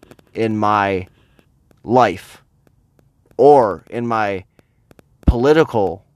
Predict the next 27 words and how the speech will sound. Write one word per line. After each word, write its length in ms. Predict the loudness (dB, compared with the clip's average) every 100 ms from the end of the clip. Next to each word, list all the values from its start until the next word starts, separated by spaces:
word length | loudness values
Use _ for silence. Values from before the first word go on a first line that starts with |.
| _
aspirations 640 | -6 -4 -4 -6 -4 -6 -10
for 80 | -10
the 80 |
podcast, 720 | 0 2 2 0 -4 -4 -6 -6
just 220 | -8 -6
getting 180 | -8 -8
into 120 | -4
politics, 400 | 0 0 -4 -6
have 100 | -2
I 140 | 0
ever 240 | -2 -4 -6
heard 140 | -6
a 40 |
Republican 480 | -8 -8 -8 -6 -8
tell 160 | -4 -4
a 40 |
black 260 | -2 -2 -2
person 220 | -8 -6
that 180 | -8 -6
you're 120 | -6
a 40 |
Democrat 440 | -4 -4 -4 -6 -6
and 100 | -4
should 180 | -4 -4
be 80 |
a 60 | -6
Democrat? 460 | -8 -12 -14 -14